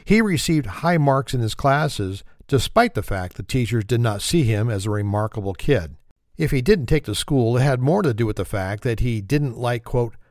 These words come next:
"the school's expected mindless obedience and discipline aimed at instilling authoritarian civic virtues," end quote.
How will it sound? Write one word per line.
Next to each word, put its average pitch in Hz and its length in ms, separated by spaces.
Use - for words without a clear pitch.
"the 135 100
school's 156 540
expected 147 760
mindless 135 580
obedience 101 680
and 123 240
discipline 117 640
aimed 160 340
at 117 140
instilling 135 640
authoritarian 139 880
civic - 520
virtues," 117 640
end 156 220
quote. 117 340